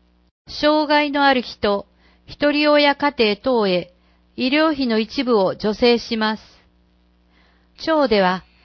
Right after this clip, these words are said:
障害のある人や、ひとり親家庭などの人が、安心して診療を受けられるように、医療費の一部を助成しています。現在お持ちの受給資格書の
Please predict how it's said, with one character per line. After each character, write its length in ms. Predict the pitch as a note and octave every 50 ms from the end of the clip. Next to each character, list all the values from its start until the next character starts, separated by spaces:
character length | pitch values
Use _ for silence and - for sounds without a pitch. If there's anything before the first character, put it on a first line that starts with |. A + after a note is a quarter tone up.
| _ _ -
障 360 | - - - D4 D4 D4+ D#4
害 220 | D#4 D4+ D4+ D4+ D4+
の 160 | D4 C#4+ C#4+
あ 80 | C#4+
る 80 | C#4 A#3+
人 240 | - - - - A3
や、 300 | G#3+ G3 F3+ F3+ F3 - _ _ _ _ _
ひ 140 | _ - -
と 120 | - C#4+ D4
り 120 | C#4+ C#4+
親 280 | D4 D4 D4 D4 C#4+ C#4+
家 180 | - D4+ D4+ -
庭 200 | - A#3+ G#3+ G3+
な 140 | F#3 G3 F#3+
ど 100 | F#3 F#3+
の 140 | F3 F#3 F3+
人 240 | E3+ - - G#3+ F#3
が、 220 | E3 E3+ E3+ - _ _ _ _ _ _ _
安 260 | - G#3+ A3+ B3 C#4 C4+
心 280 | - - C#4+ C#4+ D4
し 120 | C4 - -
て 120 | C#4 C4+
診 340 | - - C#4+ C4+ C4+ C4+ C4
療 340 | B3 C4 B3 B3 B3 B3 A#3+
を 60 | B3
受 100 | A#3+ -
け 120 | C4 B3
ら 120 | B3 B3 B3
れ 140 | B3 B3
る 140 | G#3+ G#3 G3
よ 200 | G3 F#3+ F#3+ F#3
う 40 | F3
に、 320 | E3 D#3+ D#3 D#3+ - - _ _ _ _ _ _ _ _ _ _ _ _ _ _ _ -
医 100 | B3+ B3+
療 240 | B3+ D4 D#4 D#4+ E4
費 160 | D4 D4 C4
の 100 | A#3+ A3
一 260 | A3+ G#3+ - - C4+
部 140 | A#3 A#3+ A3
を 180 | G3 F3 C#3+ -
助 220 | - - A3 A3
成 260 | - - C4+ C4 C4+
し 120 | B3+ - -
て 160 | C4 B3 A#3+
い 100 | A#3 A3+
ま 200 | A3 A3 A3+ G#3+
す。 120 | - - _ _ _ _ _ _ _ _ _ _ _ _ _ _ _ _ _ - G#3+
現 280 | B3 D4+ D#4+ D4+ B3
在 240 | - A3 G#3 G3+ G3
お 80 | G3 G3
持 160 | A3 A#3+ A#3
ち 160 | - - A#3+
の 240 | A#3 A#3 A3+ - - _ _ -
受 180 | D3+ - G#3+ G3+
給 240 | - C#4+ C#4+ D4
資 140 | C#4 C#4 -
格 260 | - C#4+ C#4 - -
書 160 | - - A#3 G#3
の 240 | F#3+ F3 E3 -